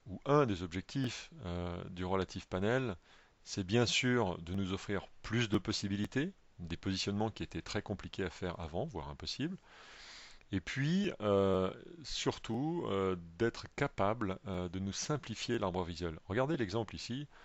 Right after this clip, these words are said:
qui est un exemple déjà lui-même simple,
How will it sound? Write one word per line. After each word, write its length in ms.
qui 100
est 80
un 60
exemple 580
déjà 500
lui-même 420
simple, 360